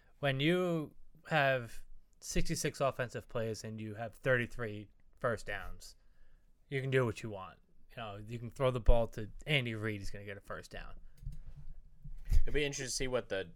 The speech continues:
Speaker 2: the Chiefs actually do, 'cause this is probably the best scenario to actually shut down Kelce. And not that you shut down Kelce, but the Chargers have the recipe to actually,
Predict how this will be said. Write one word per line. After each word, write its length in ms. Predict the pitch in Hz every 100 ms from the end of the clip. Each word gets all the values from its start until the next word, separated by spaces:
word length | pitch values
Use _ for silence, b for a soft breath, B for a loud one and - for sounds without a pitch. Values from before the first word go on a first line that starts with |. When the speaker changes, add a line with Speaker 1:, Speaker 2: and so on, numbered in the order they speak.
| 87
Speaker 2:
the 100 | 92
Chiefs 240 | 117 104
actually 300 | 101 - 95
do, 220 | 85 98
'cause 180 | 87 92
this 180 | 104 104
is 60 | 113
probably 300 | 107 104 95
the 100 | 87
best 380 | - 95 92 -
scenario 520 | 90 90 90 90 87 -
to 300 | 87 85 85 b b -
actually 440 | 90 87 - 90
shut 360 | 82 - 92 85
down 220 | 78 80
Kelce. 360 | - 80 80 80
And 80 | 85
not 140 | 101
that 100 | 98
you 100 | 92
shut 280 | 87 - 87
down 220 | 90 92 90
Kelce, 360 | 95 92 95 B B B
but 100 | -
the 80 | -
Chargers 360 | - 113 107 90
have 260 | - 95
the 100 | 90
recipe 600 | 90 92 87 - 92 87 85 b
to 120 | -
actually, 680 | 85 92 - - 90 85 82